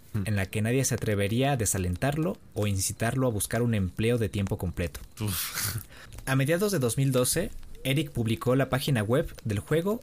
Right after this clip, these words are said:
Speaker 2: y la distribuyó entre los foros de Harvest Moon, donde los fans expresaban su descontento con el rumbo que había tomado la serie de juegos con el paso de los años. Esas mismas personas sintieron una atracción casi instantánea hacia Stardew Valley.
Speaker 1: No mames,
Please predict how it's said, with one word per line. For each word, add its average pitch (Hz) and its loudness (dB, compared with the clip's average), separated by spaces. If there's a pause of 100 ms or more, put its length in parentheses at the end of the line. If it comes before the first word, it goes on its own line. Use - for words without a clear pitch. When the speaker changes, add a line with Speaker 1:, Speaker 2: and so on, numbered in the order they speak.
(120)
Speaker 2:
y 120 -2
la 107 2
distribuyó 107 0
entre 139 0
los 127 2
foros 127 2
de 107 0
Harvest 117 0
Moon, 95 -2 (540)
donde 104 0
los 101 0
fans 147 0
expresaban 120 0
su 131 0
descontento 113 0
con 117 0
el 95 2
rumbo 151 2
que - -2
había 110 2
tomado 120 2
la 110 2
serie 120 0
de 110 0
juegos 135 0
con 104 0
el 98 0
paso 104 0
de 101 0
los 95 -2
años. 78 -4 (500)
Esas 160 2
mismas 170 0
personas 175 0 (160)
sintieron 139 2
una 170 2
atracción 147 0
casi 147 0
instantánea 160 0 (140)
hacia - 0
Stardew 107 0
Valley. 87 -2 (360)
Speaker 1:
No 92 -2
mames, 101 -4